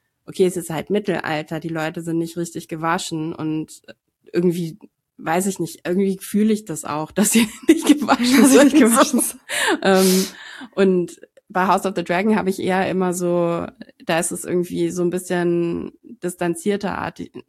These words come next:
Speaker 1: artifizieller auf eine gewisse Art und Weise, weil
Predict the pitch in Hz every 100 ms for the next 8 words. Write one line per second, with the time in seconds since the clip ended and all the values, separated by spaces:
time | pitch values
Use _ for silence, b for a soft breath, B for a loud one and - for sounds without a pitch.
0 | 175 - 165 - 185 - - - 190 170
1 | 175 170 170 170 175 151 165 175 175 165
2 | 175 170 165 165